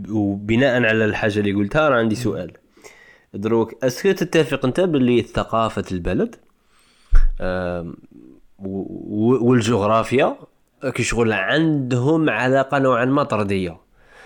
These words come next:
زعما انت كي تقول، آه، قالت لمسان، آه، وجده، وكي تقول زعما القاله ملهيه مع تونس، آه، جغرافيًا متقاربين، دونك ثقافيًا متقاربين.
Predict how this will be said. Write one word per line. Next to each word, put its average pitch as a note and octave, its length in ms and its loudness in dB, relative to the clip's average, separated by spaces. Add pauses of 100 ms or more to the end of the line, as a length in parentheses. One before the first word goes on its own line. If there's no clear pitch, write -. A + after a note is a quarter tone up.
(140)
زعما G2 240 -2
انت G2 120 -4
كي A2 160 0
تقول، G#2 420 0
آه، G#2 680 2
قالت G2 300 -4
لمسان، G#2 580 0
آه، G2+ 640 0
وجده، G#2+ 480 0 (600)
وكي G#2 340 -2
تقول G#2 420 -2
زعما G2 580 0
القاله G2+ 760 0
ملهيه G2+ 540 0
مع F#2+ 220 -2
تونس، A2+ 520 -2 (720)
آه، F2 340 -6
جغرافيًا A2+ 840 2 (440)
متقاربين، A2 840 0 (180)
دونك D3+ 360 2
ثقافيًا D#3+ 520 0
متقاربين. F#2+ 600 -2